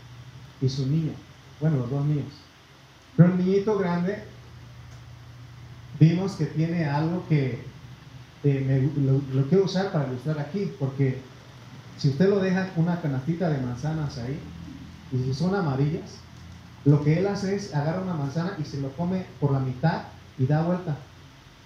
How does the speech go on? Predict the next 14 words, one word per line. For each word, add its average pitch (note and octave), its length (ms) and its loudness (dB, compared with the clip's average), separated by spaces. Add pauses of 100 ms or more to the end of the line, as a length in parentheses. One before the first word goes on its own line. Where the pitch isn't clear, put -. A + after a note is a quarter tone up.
(220)
y B2 180 -2
lo B2+ 140 -2
deja. C3+ 140 0 (1500)
Va G3 340 6
y D#3 40 6
agarra E3+ 340 0
otra F3 160 -2
manzana F3+ 520 -2 (440)
y C#3 100 4
lo, C#3 280 0
lo C3 80 -4
mismo. F3 320 0 (2500)
Y C#3+ 140 6
ahí, D#3+ 480 0